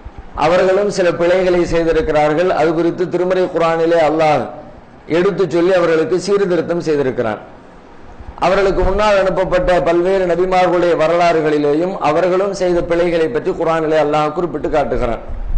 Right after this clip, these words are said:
நபி மூசா அலைஹிஸ்ஸலாம் அவர்கள், அவர்கள் அறியாமை காலத்திலே இருந்த பொழுது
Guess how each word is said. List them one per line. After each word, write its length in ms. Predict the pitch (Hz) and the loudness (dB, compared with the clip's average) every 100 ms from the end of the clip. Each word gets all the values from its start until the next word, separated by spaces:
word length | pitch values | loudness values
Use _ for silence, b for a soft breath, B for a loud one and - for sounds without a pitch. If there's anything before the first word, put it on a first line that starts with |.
| - - - - - - | -2 -6 -8 -10 -10 -10
நபி 200 | - 180 | -4 0
மூசா 380 | 196 185 196 208 202 | 0 0 -2 0 2
அலைஹிஸ்ஸலாம் 600 | 196 190 185 185 180 180 | 2 0 0 0 2 2
அவர்கள், 520 | 160 160 165 170 190 | 2 2 2 2 0
அவர்கள் 400 | 202 160 170 175 | 0 0 0 0
அறியாமை 580 | 165 156 170 196 196 196 | 2 2 2 0 0 0
காலத்திலே 480 | 165 175 170 165 165 | 2 2 2 2 2
இருந்த 280 | 160 165 160 | 2 2 2
பொழுது 480 | 156 151 156 180 | 2 2 2 0